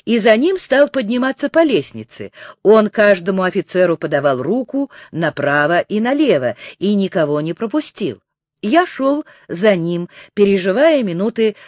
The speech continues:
сладостного умиления. "Он наша радость с малолетства", как сказал поэт,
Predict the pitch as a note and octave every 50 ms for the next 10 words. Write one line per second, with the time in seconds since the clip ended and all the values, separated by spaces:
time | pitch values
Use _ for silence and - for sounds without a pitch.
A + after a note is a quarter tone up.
0 | - _ - - - D#3 D#3 F3 G3+ G3+ G3+ G#3+ - - G3+ G3+ G3+ F#3+ F#3+ F3+
1 | - - E3+ E3 D3 C#3 A#2+ A2 A#2 A#2 A2 G#2 G#2 G2+ G2+ G2+ _ _ _ _
2 | _ - - - - _ _ _ - A#3+ D4 D4 B3+ A#3+ A3+ G#3+ G#3+ G#3+ F#3+ -
3 | - F3+ D#3 D3 C#3 D#3 G#3 B3 B3+ A3 A#3 A#3+ A3 - - _ _ _ _ _
4 | _ _ - - D#3 F3 G#3 A3 G#3+ A3+ A3+ A#3+ G3 - - - - _ A2 G#2
5 | F2+ _ _ _ _ _ - - - - - - - D#3+ D3+ D#3+ - B2+ E3 _
6 | - C3 C3 C3 D#3 G3 A3 A3 - _